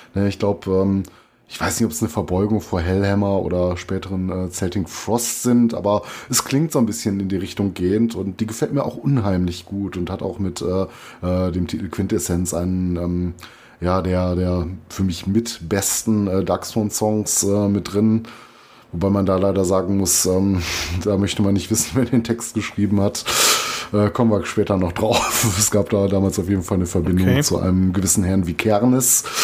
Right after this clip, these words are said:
Speaker 1: Äh,
Speaker 2: Ah, okay.
Speaker 1: das war aber noch, äh, zur Zeit, äh, ne, obwohl gar nicht war. Ähm, ich weiß gar nicht, wann er den,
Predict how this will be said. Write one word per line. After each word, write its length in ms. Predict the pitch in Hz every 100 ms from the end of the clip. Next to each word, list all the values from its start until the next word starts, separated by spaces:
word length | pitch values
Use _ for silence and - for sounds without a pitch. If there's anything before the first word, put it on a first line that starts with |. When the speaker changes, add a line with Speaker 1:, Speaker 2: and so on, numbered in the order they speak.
| - - -
Speaker 1:
Äh, 60 |
Speaker 2:
Ah, 400 | 104 104 104 135
okay. 220 | 120 - 127
Speaker 1:
das 200 | - -
war 120 | 104
aber 180 | 104 104
noch, 240 | 101 -
äh, 240 | 104 98
zur 160 | 82 82
Zeit, 420 | - 98 98 -
äh, 140 | 92 98
ne, 140 | 120
obwohl 260 | 110 110 110
gar 120 | 110
nicht 160 | 107 117
war. 280 | 113 98
Ähm, 140 | 87 95
ich 140 | 92 -
weiß 160 | 95
gar 120 | -
nicht, 140 | 98 87
wann 140 | 92
er 80 | 101
den, 320 | 95 95 95